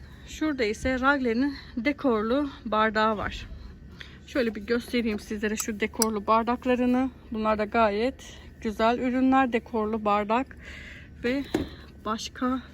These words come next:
var mı diye bakıyorum. Böyle çeşit çeşit rengarenk. Bakın bu da çok güzelmiş. Görüyorsunuz. Fiyatları ise,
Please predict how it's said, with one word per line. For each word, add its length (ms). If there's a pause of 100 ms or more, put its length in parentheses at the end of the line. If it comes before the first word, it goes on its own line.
(260)
var 260
mı 200
diye 220
bakıyorum. 580 (800)
Böyle 320 (420)
çeşit 380
çeşit 360
rengarenk. 680
Bakın 280
bu 80
da 80
çok 260 (160)
güzelmiş. 640 (540)
Görüyorsunuz. 680 (2250)
Fiyatları 680
ise, 460